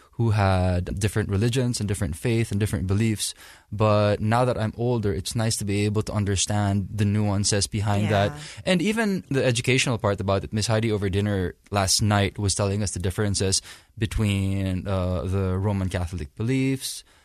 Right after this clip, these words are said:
Speaker 1: and your church as well. And we found it extremely interesting. And I think it's really important, especially nowadays, to be able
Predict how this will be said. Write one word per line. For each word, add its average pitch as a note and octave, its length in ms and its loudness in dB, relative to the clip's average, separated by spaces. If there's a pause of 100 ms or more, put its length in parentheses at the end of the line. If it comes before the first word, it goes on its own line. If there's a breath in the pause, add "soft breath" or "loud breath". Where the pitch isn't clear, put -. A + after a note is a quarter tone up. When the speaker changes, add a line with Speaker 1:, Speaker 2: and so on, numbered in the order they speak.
(140 soft breath)
Speaker 1:
and F#2+ 520 2
your F#2 140 0
church A#2 400 -2
as F#2+ 140 -2
well. A#2 480 2
And G#2+ 180 2
we C#3+ 80 0
found C#3+ 280 0
it C#3 100 -6
extremely C3 460 -2
interesting. F#2+ 600 -2 (320 loud breath)
And A#2+ 320 2
I A#2+ 60 2
think F#3 180 -2
it's - 140 -2
really C#3+ 160 4
important, C3 360 0
especially A#2+ 360 -2
nowadays, G#2+ 480 2
to A2 80 -2
be G#2+ 140 2
able G#2+ 180 2